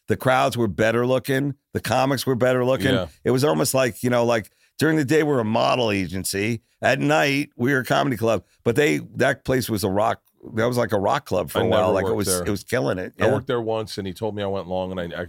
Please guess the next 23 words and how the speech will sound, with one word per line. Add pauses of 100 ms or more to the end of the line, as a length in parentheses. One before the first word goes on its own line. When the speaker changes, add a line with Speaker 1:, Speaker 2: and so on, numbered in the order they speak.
Speaker 2:
I
knew
I
didn't, (400)
and
I
was
like,
"Okay." (140)
And
then
I (100)
called
in
my
avails,
and,
Speaker 1:
Mm-hmm.
Speaker 2:
and
they,
and, (560)
and
I,